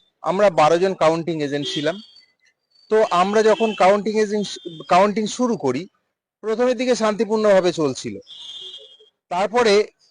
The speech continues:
চিত্রটা কিছুটা সময় যাওয়ার পরে পাল্টে গেল, যখন আমরা দেখলাম যে আইএসএফ জোট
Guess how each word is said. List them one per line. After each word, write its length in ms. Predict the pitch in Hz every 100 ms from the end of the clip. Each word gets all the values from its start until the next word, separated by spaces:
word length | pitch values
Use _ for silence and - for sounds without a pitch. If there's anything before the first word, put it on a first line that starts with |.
| _ -
চিত্রটা 640 | 240 - 254 220 170 160 _ _ _ _
কিছুটা 400 | - 226 254 254
সময় 320 | 233 214 214 214
যাওয়ার 260 | 196 190
পরে 220 | 185 208
পাল্টে 360 | 190 165 147 139
গেল, 200 | 123 117
যখন 580 | 127 160 - 220 180 180 _ _ _ _ _ _ -
আমরা 260 | 170 208
দেখলাম 480 | 196 196 196 220 220
যে 340 | 165 190 190 180 _ _ _ _ _ -
আইএসএফ 560 | 165 214 220 247 254 - _ _ _ _ _ _ _ _ _ _ _ _ _ _ 117
জোট 300 | 107 208